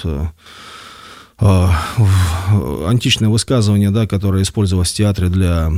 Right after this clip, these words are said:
там, внезапного какого-то поворота сюжета. Но в данном случае это такое очень, э, э, не-, неторопливый, именно такой инди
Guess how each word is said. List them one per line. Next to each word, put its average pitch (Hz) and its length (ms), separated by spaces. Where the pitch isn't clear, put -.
там, 80 440
внезапного 90 640
какого-то 82 240
поворота 98 280
сюжета. 151 340
Но 127 100
в - 20
данном 143 220
случае 139 400
это 104 400
такое 120 440
очень, 101 400
э, 92 180
э, 85 580
не-, 131 240
неторопливый, 127 760
именно 98 220
такой 92 280
инди 98 520